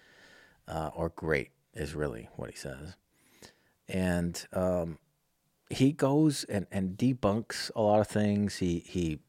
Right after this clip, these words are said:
pokes a lot. Uh, there are tons and tons of one-liners in this. Uh, and I debated about reading the whole thing, but it's,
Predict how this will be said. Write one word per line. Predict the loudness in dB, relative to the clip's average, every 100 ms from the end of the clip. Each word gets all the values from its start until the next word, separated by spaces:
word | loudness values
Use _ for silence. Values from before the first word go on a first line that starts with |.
| -16
pokes | -2 2 2 0 -2
a | 0
lot. | 4 4 4 2 -4 -20 _ _ _ _ _ _
Uh, | -8 -4 -4 -6 -6
there | -2 2 2 2
are | 0 -2 -6
tons | -8 -2 0 0 -2
and | -6 -8
tons | -6 -4 -4
of | -8
one-liners | -8 -6 -6 -6 -8 -8 -10 -14 -18 _ _ _ _ _ -8
in | -8 -6
this. | -4 -6 -8 -12 -16 _ _ _ _ _ -4
Uh, | -2 -2 -4 -10 -2
and | 0
I | 2 2 0 -6 _ _ -4
debated | 2 2 2
about | 2 2 2 2
reading | 2 2
the | 0
whole | 0 0 0
thing, | -2 0 0 -4 -2
but | 0 0
it's, | -4 -12